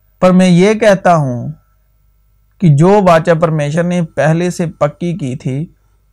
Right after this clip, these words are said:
उसको व्यवस्था चार सौ तीस बरस के बाद आकर नहीं टाल देती। ये प्रतिज्ञा व्यर्थ ठहरे। अब जो व्यवस्था है, जो मूसा की शरह है, जो दस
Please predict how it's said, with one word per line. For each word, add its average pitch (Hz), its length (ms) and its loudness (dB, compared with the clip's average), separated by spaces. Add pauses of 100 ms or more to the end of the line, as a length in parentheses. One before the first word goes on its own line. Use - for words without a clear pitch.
(160)
उसको 185 460 0
व्यवस्था 151 520 -2
चार 151 440 2
सौ 165 220 -6 (240)
तीस 175 320 -4
बरस 147 260 -4
के - 140 -8
बाद 135 240 0
आकर 131 280 -4
नहीं 131 360 -6
टाल 123 340 -4
देती। - 300 -14
ये - 840 -18
प्रतिज्ञा 135 480 -4
व्यर्थ 135 300 -8
ठहरे। 139 300 -12 (1200)
अब 175 200 2
जो 214 160 0
व्यवस्था 151 720 2
है, 147 300 4
जो 151 240 -2
मूसा 139 460 -2
की 165 200 -6
शरह 139 400 0
है, 127 360 -6 (2000)
जो 156 200 0 (140)
दस 175 320 0